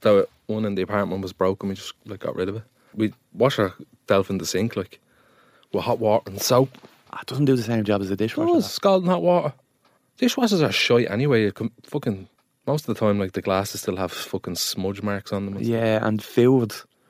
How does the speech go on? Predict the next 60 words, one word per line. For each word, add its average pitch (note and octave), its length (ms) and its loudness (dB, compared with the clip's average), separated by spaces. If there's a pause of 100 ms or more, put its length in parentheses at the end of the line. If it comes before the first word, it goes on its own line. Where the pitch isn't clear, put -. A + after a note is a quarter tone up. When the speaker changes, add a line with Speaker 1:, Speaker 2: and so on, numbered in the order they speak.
(460)
Speaker 2:
Like, C3+ 120 4
it C#3+ 60 2
just F3 160 2
kind F3 160 6
of A#2+ 80 4
swashes - 720 -2
food A#2+ 300 4
around G2+ 380 4
and F#2 100 -4
just - 180 -6
throws A2 340 0
food G#2+ 280 2
into G#2+ 160 -2
the G2+ 100 0
top - 280 -4
of A2 80 2
it. G2+ 80 0
Ah, - 180 -2
it's - 140 -18 (100)
bleeding - 280 -6
crap. - 340 -6
Yeah, A2 100 0
no, A#2+ 200 4
I D#3 60 6
agree A2 300 4
with A2 180 0
you. A2+ 120 0
You - 60 -20 (240)
Speaker 1:
It's - 60 -6
Speaker 2:
can't G3+ 140 6
Speaker 1:
just E3 80 4
Speaker 2:
beat D#3 80 8
Speaker 1:
a - 20 8
Speaker 2:
it B2+ 60 2
Speaker 1:
big A2+ 120 4
Speaker 2:
now A2 60 4
Speaker 1:
huge, A2 180 4
Speaker 2:
bleeding. G2+ 380 4
Speaker 1:
it's G#2 80 -6
just D#3 200 0
a C3 40 2
big A2 200 -4
huge G#2 240 -2
Nutribullet. F#2+ 720 -4 (600)
Just, - 120 -6
Speaker 2:
Yeah. A2 100 4
Speaker 1:
like, A2 140 -4
blends F#2+ 300 0
down F#2 380 -2
smoothies G2 520 -6
for G2 120 -2
you. F2+ 80 -6 (360)
Speaker 2:
And G2+ 100 -2
then F#2+ 100 0
spits - 420 -2
it G2+ 80 2
all G2 200 4
over G2 200 0
your F#2 260 2 (320)
glasses. G2+ 600 -2